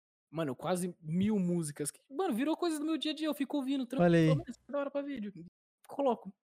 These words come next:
Speaker 2: Já
Speaker 1: E
Speaker 2: virou
Speaker 1: depois eu coloco
Speaker 2: automático,
Speaker 1: no
Speaker 2: né?
Speaker 1: vídeo. É, então. E, mano, é muito da hora, velho. É muito da hora essa parada.
Speaker 2: Que foda, velho. Tá aí, mano. Tá aí. Cara, isso é muito bom.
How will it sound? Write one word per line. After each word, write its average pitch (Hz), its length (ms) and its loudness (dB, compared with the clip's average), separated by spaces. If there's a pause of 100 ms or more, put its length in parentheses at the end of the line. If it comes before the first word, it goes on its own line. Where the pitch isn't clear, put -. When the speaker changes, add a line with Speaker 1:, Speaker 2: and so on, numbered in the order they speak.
Speaker 2:
Já 147 100 10
Speaker 1:
E 160 40 8
Speaker 2:
virou 151 200 8
Speaker 1:
depois 160 120 6
eu 175 60 8
coloco 175 220 8
Speaker 2:
automático, 165 160 0
Speaker 1:
no 156 80 8
Speaker 2:
né? 151 100 8
Speaker 1:
vídeo. 170 240 0
É, 247 260 0
então. 160 380 0 (440)
E, 208 180 -2
mano, 226 220 4
é - 20 0
muito 202 180 0
da 180 100 2
hora, 127 200 0
velho. 123 140 -10
É 123 40 -10
muito 165 160 -6
da 151 100 -2
hora 127 80 -10
essa 127 180 -10
parada. 113 420 -10 (720)
Speaker 2:
Que 123 160 4
foda, 139 540 4
velho. 110 420 4
Tá 113 120 2
aí, 143 260 4
mano. 113 360 2 (100)
Tá 117 120 2
aí. 123 300 2 (280)
Cara, 131 420 4 (400)
isso 139 220 4
é 151 40 8
muito 147 280 2
bom. 135 120 4